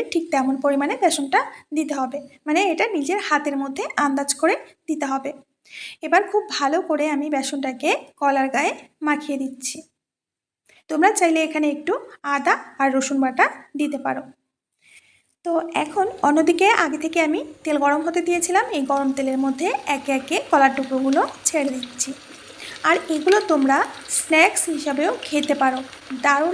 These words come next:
লাগবে খেতে। তবে কলা মাখার মধ্যে একটু আদা রসুন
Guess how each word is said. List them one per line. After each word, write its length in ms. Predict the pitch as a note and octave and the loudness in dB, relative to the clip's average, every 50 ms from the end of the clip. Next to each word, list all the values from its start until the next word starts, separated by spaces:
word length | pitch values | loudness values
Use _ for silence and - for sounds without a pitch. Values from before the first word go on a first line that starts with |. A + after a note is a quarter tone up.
| F4+ E4 | 0 0
লাগবে 220 | D4+ C#4+ D4 D#4+ D#4 D#4 | 0 0 0 -2 -2 -2
খেতে। 240 | - D4 C#4 - F4+ - - - - - - - | -4 -6 -4 -4 -4 -4 -4 -8 -14 -18 -14 -8
তবে 260 | - C#4+ C#4 C#4 E4 G4+ D5+ F5 - - - - - - - - - | -6 -4 -2 0 0 -2 -2 -4 -8 -14 -20 -20 -20 -20 -14 -6 -2
কলা 240 | D4 D4+ D#4 F4+ G#4+ G#4+ | 0 2 4 4 4 2
মাখার 260 | E4 D#4 - D4 D4 C#4+ | 2 0 0 -2 -2 -2
মধ্যে 220 | C#4+ C#4 C4+ E4+ G#4 - - - | -2 -2 0 -2 -4 -4 -6 -8
একটু 200 | B3+ - - D#4+ A#4 - - - D4 C4+ | -8 -4 -2 -2 -2 -2 0 2 4 4
আদা 140 | C4 C#4+ D#4 | 4 4 4
রসুন 320 | E4 D4+ C4+ C#4 - D4 | 4 4 2 0 0 0